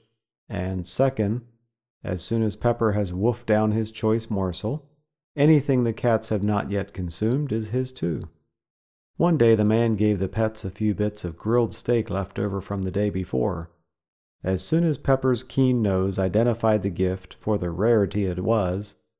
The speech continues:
it was clear to him that this food was much too fine to be wasted on cats.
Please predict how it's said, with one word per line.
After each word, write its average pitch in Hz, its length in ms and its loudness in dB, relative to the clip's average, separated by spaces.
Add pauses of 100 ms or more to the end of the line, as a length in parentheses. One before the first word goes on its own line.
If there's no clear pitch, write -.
(140)
it 117 180 2
was 98 220 -2
clear 135 400 4
to 143 160 0
him 92 400 0 (300)
that 101 260 0
this 135 300 2
food 127 360 4
was 92 320 -2
much 123 360 0
too 127 220 0
fine 98 460 0
to 95 100 -6
be 95 160 -2
wasted 95 460 -2
on 85 200 -4
cats. - 520 -6